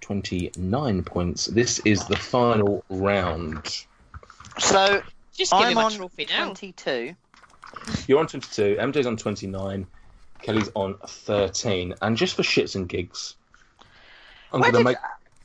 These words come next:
Speaker 1: make
Speaker 2: Mm,
Speaker 1: Go on.
Speaker 2: go on. No, no,
Speaker 1: No,
Speaker 2: it's
Speaker 1: go on.
Speaker 2: fine.
Speaker 1: No, no,
Speaker 2: No,
Speaker 1: please.
Speaker 2: no, no, no, no, it's fine.
Speaker 1: Please,
Speaker 2: Have
Speaker 1: please,
Speaker 2: you?
Speaker 1: please.
Speaker 2: Oh, no, no, no. I wanna know, basically, <laughs> ha, ha, ha,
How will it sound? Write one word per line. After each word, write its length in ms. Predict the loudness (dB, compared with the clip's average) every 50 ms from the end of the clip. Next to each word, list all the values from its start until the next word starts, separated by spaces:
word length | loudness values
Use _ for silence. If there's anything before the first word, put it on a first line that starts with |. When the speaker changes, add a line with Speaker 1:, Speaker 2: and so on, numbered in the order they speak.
| -20 -20 -20 -20 -20 -18 -10 -8
Speaker 1:
make 80 | -6
Speaker 2:
Mm, 100 | -2 2
Speaker 1:
Go 60 | 2
on. 60 | 4 4
Speaker 2:
go 100 | 4 0
on. 120 | 0 -4 -8 _ _ _ _ -12
No, 180 | -2 0 2 2
no, 60 | 4
Speaker 1:
No, 60 | 2
Speaker 2:
it's 80 | 2 2
Speaker 1:
go 100 | 0 0
on. 80 | 0 -2
Speaker 2:
fine. 40 | -4 -10 _ -18 _
Speaker 1:
No, 100 | -6 -4
no, 60 | -2
Speaker 2:
No, 120 | -2 -2 0
Speaker 1:
please. 300 | 2 4 4 4 2 0
Speaker 2:
no, 100 | -4 -6
no, 100 | -8 -10
no, 140 | -12 -12 -12
no, 140 | -12 -14 -16
it's 160 | -16 -18 -18
fine. 240 | -16 -16 -16 -16 -16 _ _ -20 -20 _ -20 -20 -20 -20 -4
Speaker 1:
Please, 280 | 0 2 2 2 2 -2 2
Speaker 2:
Have 180 | 2 2 4 4
Speaker 1:
please, 60 | 2
Speaker 2:
you? 100 | 0 -2
Speaker 1:
please. 140 | -2 -4 -2
Speaker 2:
Oh, 60 | 0 2
no, 100 | 4 4
no, 80 | 4 4
no. 180 | 4 4 2 2 -2 -6
I 100 | -6 -6
wanna 180 | -6 -4 -8 -8
know, 140 | -6 -6 -6
basically, 560 | -2 -2 -4 -2 -4 -10 -10 -10 -10 -10 -10 -14 -20
<laughs> 40 |
ha, 220 | -6 0 2 2 4
ha, 160 | 4 2 2
ha, 260 | 2 2 0 0 -2